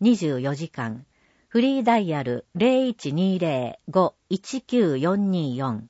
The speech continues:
水漏れや詰まりの時は、箕面市上下水道局。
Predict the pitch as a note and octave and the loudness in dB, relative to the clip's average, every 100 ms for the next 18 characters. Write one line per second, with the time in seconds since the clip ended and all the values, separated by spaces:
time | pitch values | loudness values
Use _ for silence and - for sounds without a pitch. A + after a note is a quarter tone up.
0 | _ _ _ _ _ _ _ _ _ G3+ | _ _ _ _ _ _ _ _ _ 0
1 | G#3+ B3 B3+ A#3+ G#3+ G#3 - G#3 A#3+ A#3 | 2 2 2 4 4 2 0 0 2 2
2 | G#3 G#3 F3 - C#3+ A2+ - _ _ _ | 0 -2 -4 -4 -6 -6 -10 _ _ _
3 | _ _ A3+ A#3 C4+ C4 - D3+ A3 B3+ | _ _ 2 4 2 0 -4 0 2 2
4 | A#3 A3+ A3+ A3 G3+ G3 G3 C3+ - A#2+ | 0 0 -2 0 2 0 -2 -8 -8 -12